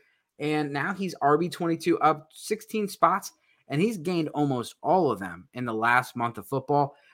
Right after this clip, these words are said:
Rachaad White looks great. Leonard Fournette does not. And his ability in the passing game has really, really shown he's not as good of a runner as some of these other backs.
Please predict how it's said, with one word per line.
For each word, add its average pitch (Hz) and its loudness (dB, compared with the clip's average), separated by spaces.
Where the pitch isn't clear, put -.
Rachaad 156 6
White 151 2
looks 139 -2
great. 151 4
Leonard 135 0
Fournette 131 0
does 107 -6
not. 113 0
And 135 0
his 147 -2
ability 147 4
in 147 2
the 127 -2
passing 135 4
game 151 0
has 113 -4
really, 135 4
really 135 2
shown 139 -2
he's 185 0
not 175 4
as 135 -2
good 139 4
of 143 4
a 135 2
runner 127 4
as 117 -4
some 135 -4
of 127 -4
these 123 -4
other 117 0
backs. 110 -6